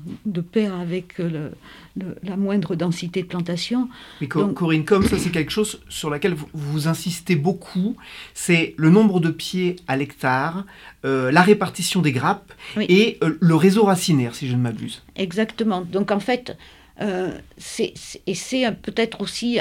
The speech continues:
Speaker 1: un des problèmes de Bordeaux d'une manière plus générale, au-delà de la biodynamie, c'est que, euh, on a restructuré le vignoble bordelais. Alors, bien sûr, je parle pas des grands crus, <laughs> mais le, le,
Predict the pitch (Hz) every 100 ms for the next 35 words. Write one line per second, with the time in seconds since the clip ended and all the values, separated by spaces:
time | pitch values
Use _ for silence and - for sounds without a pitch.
0 | - 196 190 202 - 180 196 196 180 160
1 | 165 165 190 202 156 165 170 170 170 _
2 | 160 165 156 151 143 202 143 143 156 151
3 | 131 113 151 143 147 151 190 233 - -
4 | - - - - 185 185 - 185 190 -
5 | 185 180 160 170 - - - - 214 220
6 | 202 190 185 - - 208 - 226 - 226
7 | 233 214 202 190 208 214 170 180 170 208
8 | 139 127 151 175 - 156 151 143 - 196
9 | 147 143 151 147 196 226 131 127 - -
10 | - - - 202 202 185 180 185 - 196
11 | 156